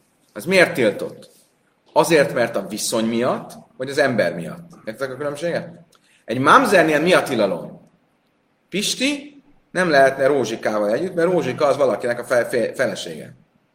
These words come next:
Ugye? Sem Pisti, sem Rózsika nem tilos úgy általában a közösségre. A viszonyuk tilos.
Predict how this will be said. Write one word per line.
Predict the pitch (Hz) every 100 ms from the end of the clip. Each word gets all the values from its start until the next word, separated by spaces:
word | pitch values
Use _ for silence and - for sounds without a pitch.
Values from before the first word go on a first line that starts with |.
| _
Ugye? | - 175 190 - _ _ _ _ -
Sem | - - 208 226
Pisti, | 160 - 160
sem | 170 175 165
Rózsika | 165 - 147 127 110
nem | 113 110
tilos | - 127 104 -
úgy | 110
általában | 113 107 110 104 92 95
a | 98
közösségre. | 101 90 - 98 87 95 - - _ _ _
A | -
viszonyuk | 117 277 160 120 110
tilos. | - 95 78 - - _